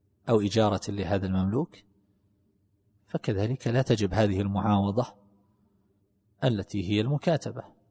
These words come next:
فكيف يلزم بهذا؟ فقالوا: "هذا الأمر ليس للوجوب وإنما هو للإرشاد". هذا قول الجمهور. وعلى كل حال،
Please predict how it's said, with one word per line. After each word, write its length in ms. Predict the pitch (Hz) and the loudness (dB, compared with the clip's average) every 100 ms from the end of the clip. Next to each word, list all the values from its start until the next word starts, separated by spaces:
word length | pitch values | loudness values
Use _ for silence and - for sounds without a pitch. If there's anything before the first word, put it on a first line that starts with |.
| _ _ _ _ _ _ _ - | _ _ _ _ _ _ _ -4
فكيف 360 | 135 156 - | 4 4 6
يلزم 400 | 127 117 107 101 | 6 6 4 2
بهذا؟ 460 | 98 - 101 98 101 _ _ _ _ - - | -2 -4 -4 -4 -8 _ _ _ _ -20 -12
فقالوا: 400 | - 139 117 107 | 0 4 4 6
"هذا 220 | 131 120 | 4 4
الأمر 420 | 104 139 165 160 - _ _ _ _ _ _ _ _ - | 0 0 0 -2 -8 _ _ _ _ _ _ _ _ 0
ليس 240 | 127 - | 0 0
للوجوب 500 | 98 95 98 127 127 | -4 -4 -4 -2 -2
وإنما 440 | 110 104 107 101 92 | -2 -2 -2 -2 -2
هو 200 | 113 107 | -2 0
للإرشاد". 840 | 113 123 117 110 - 95 90 - - _ _ _ _ _ _ _ _ _ _ _ _ | 0 -2 -6 -6 -4 -4 -6 -10 -20 _ _ _ _ _ _ _ _ _ _ _ _
هذا 200 | 135 101 | -4 -4
قول 380 | - 117 123 120 - | 0 0 0 -4 -4
الجمهور. 500 | 104 95 80 92 - _ _ _ _ _ _ _ _ _ _ _ _ _ _ _ _ | -2 -2 -4 -8 -12 _ _ _ _ _ _ _ _ _ _ _ _ _ _ _ _
وعلى 840 | 135 127 117 113 110 - - 147 185 | -2 2 4 2 0 -6 2 6 8
كل 260 | - 117 | 6 0
حال، 360 | - 127 117 | 0 2 0